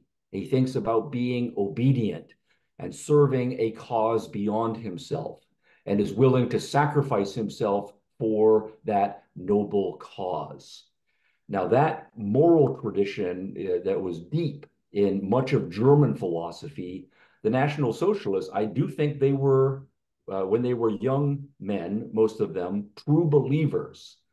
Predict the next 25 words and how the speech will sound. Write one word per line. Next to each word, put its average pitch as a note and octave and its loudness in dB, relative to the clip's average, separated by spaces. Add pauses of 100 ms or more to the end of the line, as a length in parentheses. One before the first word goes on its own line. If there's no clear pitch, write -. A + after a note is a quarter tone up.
(280)
that F#2+ -8
they B2 2
thought D3+ 2
that B2+ -2
they B2 0
were A#2+ -2
following A#2+ -2
in G#2 -4
Kant A2 -2 (240)
and G2 -6
Fichte G#2+ 0 (100)
and G2+ -4
Hegel's G#2+ 0
footsteps. - -4 (240)
So - -2
it G2+ 2
wasn't D3+ 4
just D#3 2
power D3 4
politics. C#3 2
Of - -12
course, D#3 -2
they C#3 4
wanted A#2+ 0 (180)
power G#2 2